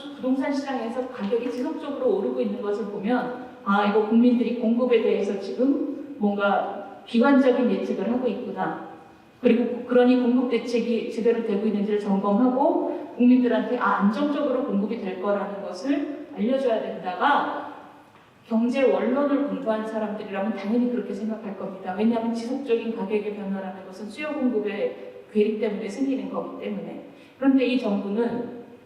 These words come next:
도대체 왜 그렇게 생각했는지 모르겠지만 아, 이건 투기꾼 때문이다. 세금만 때리면 된다.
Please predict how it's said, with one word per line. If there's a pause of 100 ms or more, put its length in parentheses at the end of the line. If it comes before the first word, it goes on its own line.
(440)
도대체
왜
그렇게
생각했는지
모르겠지만 (880)
아,
이건
투기꾼
때문이다. (160)
세금만
때리면
된다.